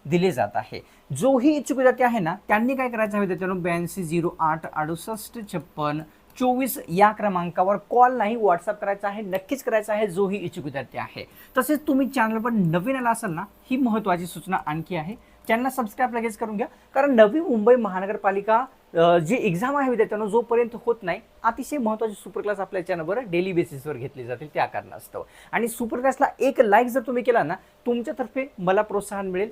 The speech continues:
अशाच प्रकारचे स्पेशल सुपर क्लास तुमच्यासाठी एकदम फ्रीमध्ये बनवण्यासाठी. लगेच लाईक करून घ्या.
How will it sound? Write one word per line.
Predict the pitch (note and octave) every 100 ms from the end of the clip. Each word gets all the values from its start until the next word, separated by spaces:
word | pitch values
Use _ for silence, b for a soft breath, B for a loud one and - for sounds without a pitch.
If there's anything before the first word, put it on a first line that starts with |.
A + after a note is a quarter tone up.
| -
अशाच | F3 G#3+
प्रकारचे | G#3 F#3+ F#3+ F#3+
स्पेशल | - F3 D#3+ G3
सुपर | F#3+ D#3+ F3+
क्लास | F#3+ F3+
तुमच्यासाठी | E3+ D3 D3+ D#3+ D#3
एकदम | C3 G#3+
फ्रीमध्ये | - B3 E3+ B2+
बनवण्यासाठी. | A2+ A2 G#2+ A2 G2 G2+ - - b b
लगेच | C4+ C4+ A#3
लाईक | D#3+ C3+
करून | G#2+ A2+
घ्या. | G#2